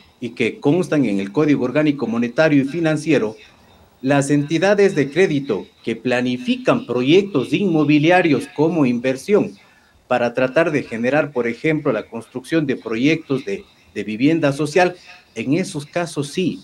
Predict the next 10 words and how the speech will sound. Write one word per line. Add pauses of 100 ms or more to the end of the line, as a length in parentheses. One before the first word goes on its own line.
(140)
es
obligatorio (280)
el
seguro (360)
de
desgravamen. (840)
Sin
embargo, (100)
la
cooperativa